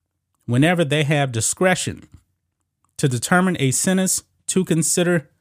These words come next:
the, uh, desperate impact on historically disenfranchised and, uh, system impacted, impacted, uh, populations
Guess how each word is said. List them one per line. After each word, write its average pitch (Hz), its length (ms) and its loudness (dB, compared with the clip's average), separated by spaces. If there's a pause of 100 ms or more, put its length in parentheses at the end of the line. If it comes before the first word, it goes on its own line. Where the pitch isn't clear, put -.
(480)
the, 131 160 2
uh, 117 80 2
desperate 160 520 0
impact 139 600 0 (680)
on 139 220 2
historically 175 720 0
disenfranchised 131 1080 -2
and, 117 180 -4 (560)
uh, 117 360 -2 (340)
system - 480 0
impacted, 156 500 0 (240)
impacted, 156 480 0
uh, 120 100 0
populations 127 920 -2